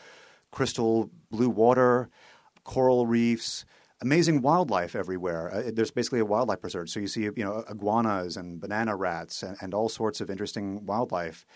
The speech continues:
And again, you know, it, it's a, it's a regular, it, it's a, it's a Navy base, so there are people here with families. There's a soccer field, a football field, you know, the McDonald's, K F C, all that stuff.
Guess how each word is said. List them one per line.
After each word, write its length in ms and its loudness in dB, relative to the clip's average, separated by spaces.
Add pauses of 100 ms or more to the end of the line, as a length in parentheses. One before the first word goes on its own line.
(340)
And 280 2
again, 460 2
you 120 2
know, 60 2
it, 240 0
it's 180 -2
a, 80 4
it's 220 0
a 60 2
regular, 480 2 (120)
it, 140 -6
it's 120 -4
a, 60 4
it's 220 0
a 20 0
Navy 280 0
base, 260 -4
so 340 -2 (480)
there 160 0
are 60 0
people 240 -2
here 180 0
with 140 0
families. 580 0
There's 140 -2
a 60 -6
soccer 360 -4
field, 300 -2
a 60 0
football 440 0
field, 400 -2
you 80 -6
know, 40 -4
the 60 -4
McDonald's, 640 -4
K 200 -2
F 100 -4
C, 340 -2
all 240 0
that 160 2
stuff. 500 -2